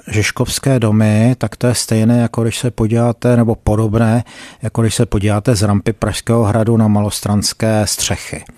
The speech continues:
Jo? Taková pitoreskní čtvrť, která, eh, v sobě, u Malé Strany se člověk nemůže s-, nevzpomenout na, eh, na Nerudu a jeho povídky malostranské a,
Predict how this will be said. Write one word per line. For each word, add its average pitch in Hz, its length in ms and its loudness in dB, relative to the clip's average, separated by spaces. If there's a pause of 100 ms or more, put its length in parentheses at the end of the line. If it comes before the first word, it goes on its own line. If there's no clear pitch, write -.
(380)
Jo? 107 220 0 (280)
Taková 135 360 0
pitoreskní 123 720 -2
čtvrť, - 360 -4
která, 120 720 0
eh, 113 360 -6
v - 60 -8
sobě, 117 580 0 (1000)
u 98 260 -8
Malé 107 260 2
Strany 107 360 0
se - 200 -2
člověk - 600 -4
nemůže 101 420 0
s-, - 440 -12 (240)
nevzpomenout 104 840 -2
na, 101 220 0 (520)
eh, 95 240 -6
na 92 140 0
Nerudu 110 840 2
a 101 80 0
jeho 95 200 0
povídky 98 480 -2
malostranské 101 1200 0
a, 101 140 -2